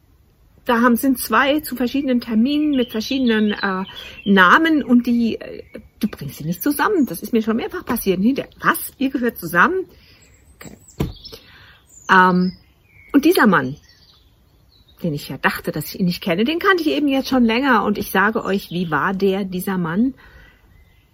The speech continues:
Ruhig, blass, zurückhaltend,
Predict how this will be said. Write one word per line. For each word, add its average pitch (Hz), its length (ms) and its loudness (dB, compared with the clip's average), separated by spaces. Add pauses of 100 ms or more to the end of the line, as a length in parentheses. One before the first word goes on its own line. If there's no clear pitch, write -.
(1700)
Ruhig, 196 340 -2 (800)
blass, - 380 -6 (720)
zurückhaltend, 220 920 -2